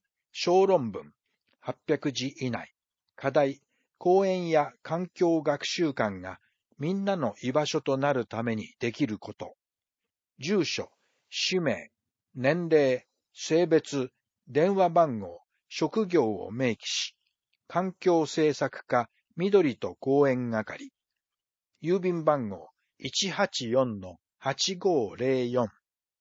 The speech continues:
住所不要、市役所第二庁舎四階。電話、零四二三八七の九八六零。ファックス、零四二三八三の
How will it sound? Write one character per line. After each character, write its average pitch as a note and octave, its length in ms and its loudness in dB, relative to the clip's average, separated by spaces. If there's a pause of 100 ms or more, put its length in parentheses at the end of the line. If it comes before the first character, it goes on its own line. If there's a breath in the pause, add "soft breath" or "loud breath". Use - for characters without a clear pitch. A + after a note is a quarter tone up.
(280)
住 F3+ 220 -2
所 G#2+ 220 -2
不 A#2+ 200 -8
要、 A#2+ 280 2 (440)
市 - 180 -2
役 F#3 220 0
所 G2+ 260 -4
第 C#3 240 2
二 D3 180 -2
庁 A#2+ 240 0
舎 - 340 -10
四 A#2 260 -2
階。 G2 340 -12 (840)
電 E3 320 0
話、 D3+ 220 0 (300)
零 F#3+ 300 4
四 D#3 320 0
二 A#2 260 -4 (240)
三 G3 380 0
八 D3+ 380 -4
七 B2 300 0
の F2+ 180 -16 (300)
九 F#3 260 0
八 C#3+ 400 -2
六 A2+ 340 -4
零。 A#2 160 0 (800)
フ - 100 -6
ァ G3 40 0
ッ - 20 -4
ク - 100 -20
ス、 A2 240 -8 (300)
零 F#3 260 4
四 F3 340 0
二 G#2+ 240 -6 (280)
三 E3+ 360 -2
八 D#3 340 -6
三 B2 380 -4
の A2+ 220 -4